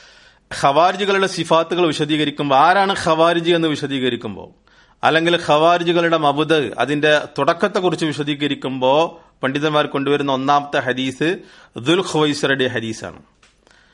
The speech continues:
അയാൾ പറഞ്ഞത് എന്താ? റസൂലുള്ളാഹിനോട്, "അള്ളാഹുവിന്റെ റസൂലെ, നീതി കാണിക്കണം."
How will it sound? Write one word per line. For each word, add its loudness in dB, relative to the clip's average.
അയാൾ 4
പറഞ്ഞത് 2
എന്താ? 0
റസൂലുള്ളാഹിനോട്, 2
"അള്ളാഹുവിന്റെ 0
റസൂലെ, 2
നീതി 0
കാണിക്കണം." -4